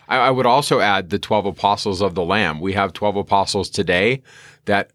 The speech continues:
on this tradition that Joseph Smith has restored are pointing us to Christ. Sometimes, and I wanna talk about this briefly, we could miss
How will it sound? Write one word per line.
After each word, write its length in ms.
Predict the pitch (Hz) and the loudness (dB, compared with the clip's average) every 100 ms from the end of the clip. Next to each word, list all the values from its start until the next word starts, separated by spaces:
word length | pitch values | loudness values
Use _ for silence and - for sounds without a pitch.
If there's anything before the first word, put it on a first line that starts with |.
| _ | _
on 260 | 107 110 117 | 0 0 2
this 180 | 113 | -2
tradition 580 | - 117 98 101 131 123 | -2 -4 0 0 0 0
that 140 | 104 76 | 0 -2
Joseph 400 | 101 104 101 98 | 0 0 0 -4
Smith 240 | 104 98 | -4 -2
has 160 | 101 87 | -4 -4
restored 640 | 87 - 95 87 113 127 - - - | -8 -6 -4 0 0 -2 -8 -20 -10
are 140 | - 101 | -4 -4
pointing 360 | - 110 107 98 | -2 0 0 0
us 180 | 90 | -2
to 100 | - | -6
Christ. 540 | 92 - 95 80 - - - - _ _ _ _ | -10 -2 -2 -2 -8 -14 -20 -20 _ _ _ _
Sometimes, 840 | - - 190 - 113 98 101 107 | -2 0 0 0 0 0 -2 -4
and 220 | - 110 - 110 | -4 -4 -4 -4
I 80 | - | -2
wanna 160 | 143 185 | -2 -2
talk 160 | 139 | -2
about 160 | 151 120 | -2 -2
this 100 | 92 | -6
briefly, 480 | - 98 95 82 80 - - _ _ | -6 -6 -6 -8 -10 -20 -20 _ _
we 260 | 101 107 151 | -10 -4 -4
could 300 | 156 151 107 | 0 -2 0
miss 640 | 101 120 175 151 - - | -2 2 2 2 0 -6